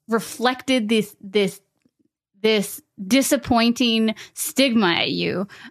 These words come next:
um, because your identity is valid. It's r-, hella real. I think there are, s-,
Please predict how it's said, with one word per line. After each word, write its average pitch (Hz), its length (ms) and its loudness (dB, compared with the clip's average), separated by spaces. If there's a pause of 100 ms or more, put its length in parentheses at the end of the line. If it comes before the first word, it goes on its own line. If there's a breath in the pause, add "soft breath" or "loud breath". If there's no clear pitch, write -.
um, 190 300 0
because 226 320 0
your 254 100 2
identity 220 560 0
is 180 140 -2
valid. 254 680 2 (120)
It's - 260 0 (160)
r-, 196 380 2
hella 370 520 2
real. 220 540 2 (300 soft breath)
I 240 120 0
think 302 220 2
there 247 140 4
are, 226 60 2
s-, - 200 -10